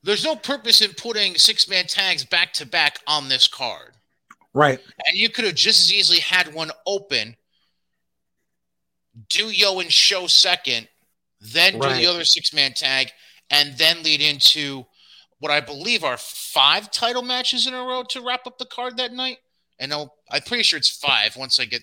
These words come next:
Speaker 1: through it. Well,
Speaker 2: Jesus.
Speaker 1: it's four or five. I can't remember off the top of my head. Um,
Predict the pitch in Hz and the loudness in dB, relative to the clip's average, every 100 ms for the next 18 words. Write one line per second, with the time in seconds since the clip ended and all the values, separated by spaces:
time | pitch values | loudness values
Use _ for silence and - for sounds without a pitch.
0 | - 117 95 113 139 139 269 240 175 113 | -12 -14 -14 -14 -12 -8 -4 -4 -4 -10
1 | 101 - - - _ 214 - - 285 202 | -16 -18 -20 -20 _ 0 2 2 0 -2
2 | - 160 117 113 127 151 143 131 - 120 | 0 0 2 0 -2 -4 -6 -8 -4 -4
3 | 107 107 90 - _ - - - - 113 | -4 -4 -6 -12 _ -20 -20 -20 -2 4
4 | 113 110 107 107 | 4 4 2 -4